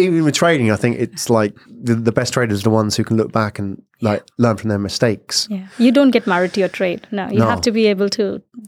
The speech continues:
Speaker 2: throw your baby out of the water,
Speaker 1: Uh,
Speaker 2: right? You know, it's
Speaker 1: exactly. You've
Speaker 2: yeah.
Speaker 1: learned all
Speaker 2: So
Speaker 1: those hard lessons as
Speaker 2: Yeah.
Speaker 1: well. So it's great. Um, Tahina, it's been a real pleasure, um, sharing the story with us. What we'll do is we'll make all the details available for those people that wanna reach out to you as well.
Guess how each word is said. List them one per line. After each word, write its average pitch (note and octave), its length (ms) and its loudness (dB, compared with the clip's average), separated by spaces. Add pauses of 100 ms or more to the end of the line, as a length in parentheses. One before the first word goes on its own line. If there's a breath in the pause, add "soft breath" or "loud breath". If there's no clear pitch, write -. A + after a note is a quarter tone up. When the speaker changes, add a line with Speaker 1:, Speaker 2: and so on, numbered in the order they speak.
Speaker 2:
throw G#3+ 320 0
your G#3 280 4
baby G#3 760 0
out G3 120 2
of G3+ 80 -2
the G3 80 -8
water, G3 300 -2
Speaker 1:
Uh, F3+ 40 -4
Speaker 2:
right? C#3+ 180 4
You D#3 60 4
know, D3+ 80 4
it's C#3+ 80 4
Speaker 1:
exactly. A#2+ 500 4
You've A2+ 180 4
Speaker 2:
yeah. C3 80 4
Speaker 1:
learned C3 180 4
all B2 200 4
Speaker 2:
So A2 60 6
Speaker 1:
those G#2 140 2
hard G#2+ 300 2
lessons F#2+ 460 0
as F2+ 80 -4
Speaker 2:
Yeah. G#2 60 -2
Speaker 1:
well. G2+ 280 0
So A2 160 0
it's G2+ 140 -4
great. G#2+ 380 2
Um, G#2+ 340 0 (340)
Tahina, B2 280 2
it's G2 100 -2
been A2+ 140 0
a A2 40 0
real A#2+ 100 2
pleasure, G2+ 520 0
um, G2 240 -4
sharing G2+ 400 2
the F#2 60 -8
story G2+ 300 0
with G#2+ 140 2
us. G2 140 0
What B2+ 160 2
we'll B2 80 2
do B2+ 120 4
is G#2+ 140 2
we'll A2+ 80 4
make A#2 320 2
all A#2+ 300 2
the G#2 180 -2
details A2+ 540 -2
available A2 560 0
for A2+ 160 -4
those G#2 260 0
people A#2 260 0
that A2+ 60 -4
wanna G2+ 220 -4
reach G#2 260 -4
out G#2+ 220 0
to - 120 -8
you G2 140 -2
as F#2+ 180 -8
well. A2+ 300 2